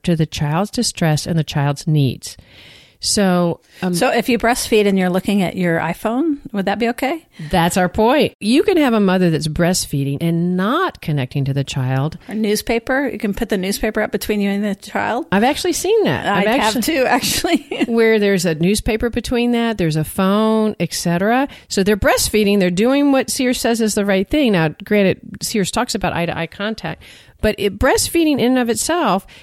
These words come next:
Speaker 1: it's really the
Speaker 2: That's
Speaker 1: res-,
Speaker 2: not the magic elixir.
Speaker 1: It's not the magic elixir. It's not what the child or how the child, what method the child gets fed by. Is, is the child being fed in a loving, responsive way,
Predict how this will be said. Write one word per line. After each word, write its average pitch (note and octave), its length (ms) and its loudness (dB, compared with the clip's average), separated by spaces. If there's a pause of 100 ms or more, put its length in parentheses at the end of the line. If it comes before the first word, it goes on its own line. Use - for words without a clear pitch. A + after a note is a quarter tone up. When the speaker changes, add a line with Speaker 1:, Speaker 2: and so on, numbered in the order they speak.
(160)
Speaker 1:
it's A3+ 240 -2
really E4+ 420 2
the F4 80 0
Speaker 2:
That's C4+ 120 0
Speaker 1:
res-, A#3+ 100 2
Speaker 2:
not A3+ 220 0
the G3+ 100 -2
magic F#3 480 -4
elixir. - 420 -6
Speaker 1:
It's A#3 180 -2
not A#3 420 0
the A3 80 0
magic F#3 440 0
elixir. D3 460 -4
It's - 200 -6
not C4 560 -2
what F#3 500 -2
the G3+ 200 -4
child E3 480 -2
or E3 80 0
how G3+ 340 0
the F#3 120 0
child, D3 580 0 (580)
what G3 220 0
method G3 560 2
the E3 80 0
child D#3 340 -2
gets B2 200 -2
fed C#3+ 300 0
by. - 340 -8 (320)
Is, F3+ 260 0 (100)
is C#4 260 4
the C#4+ 60 0
child G3 460 2
being F#3 280 2
fed D3+ 500 0
in E3+ 160 0
a D#3 100 2
loving, A3 560 2
responsive F#3 960 -2
way, D#3 540 2